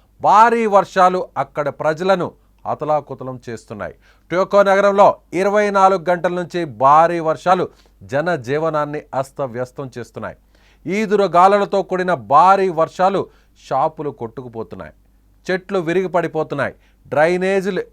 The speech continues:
ఎగిసి పడుతున్నాయి. జనం సైతం గాల్లో ఎగిరే పరిస్థితి ఏర్పడింది. స్క్రీన్ మీద మీరు చూస్తున్నారు ఆ విజువల్స్. ఒక్కసారిగా అక్కడ కనిపిస్తున్నటువంటి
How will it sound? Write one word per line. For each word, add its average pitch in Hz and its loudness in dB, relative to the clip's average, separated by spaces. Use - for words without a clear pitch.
ఎగిసి 175 -10
పడుతున్నాయి. 123 -8
జనం 135 -6
సైతం 165 -2
గాల్లో 240 6
ఎగిరే 247 6
పరిస్థితి 196 0
ఏర్పడింది. 131 -6
స్క్రీన్ 220 -2
మీద 180 2
మీరు 185 0
చూస్తున్నారు 170 -2
ఆ - 8
విజువల్స్. 170 2
ఒక్కసారిగా 208 4
అక్కడ 190 -2
కనిపిస్తున్నటువంటి 190 -2